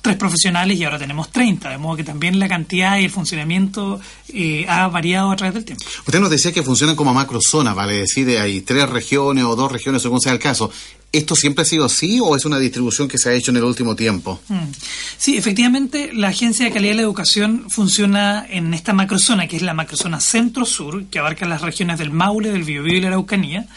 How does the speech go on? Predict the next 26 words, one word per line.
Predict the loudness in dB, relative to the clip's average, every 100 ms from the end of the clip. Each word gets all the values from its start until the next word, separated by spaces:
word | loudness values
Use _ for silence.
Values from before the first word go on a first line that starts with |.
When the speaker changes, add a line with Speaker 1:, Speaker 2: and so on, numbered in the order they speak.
| -16 -14 -16 -18 -2
Speaker 1:
Eh, | 2 4 4 2 2 0 -2 2
y | 4 4 2
es | 4
una | 4
distribución | 4 2 0 2 2 2
que | 2
hace | 0 -2
la | -4 -2
ley | 0 0
veinte | 0 0 0
mil | 0 0
quinientos | -2 -2 -2
veintinueve, | -4 -2 0 2 2 0 0 -2 -2 -2
eh, |
del | -2 0
año | 2 2
dos | 2
mil | 2 0
trece, | 0 0 0
que | -4 0
crea | 0
este | 0 -2
sistema | -4 -2 -2 0
de |
aseguramiento. | -2 -4 -10 -14 -16
Entonces, | -6 0 2 2